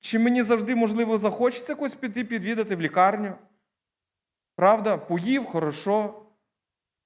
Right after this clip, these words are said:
Але можна подумати так, е, упертися на таку думку. Так Господь дає мотивацію мені, каже:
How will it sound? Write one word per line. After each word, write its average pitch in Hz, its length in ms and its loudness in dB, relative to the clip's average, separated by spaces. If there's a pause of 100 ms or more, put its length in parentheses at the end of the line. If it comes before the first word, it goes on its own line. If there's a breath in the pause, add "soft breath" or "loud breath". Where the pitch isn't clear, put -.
(680)
Але 220 380 6 (220 loud breath)
можна 220 300 4
подумати 208 540 4
так, 202 360 4
е, 180 520 4
упертися 208 680 4
на 196 120 2
таку 202 280 0
думку. 160 560 0 (1040 loud breath)
Так 156 180 -2
Господь 143 800 -2 (880)
дає 135 320 -2
мотивацію 233 760 -2
мені, 202 240 0
каже: 151 340 -2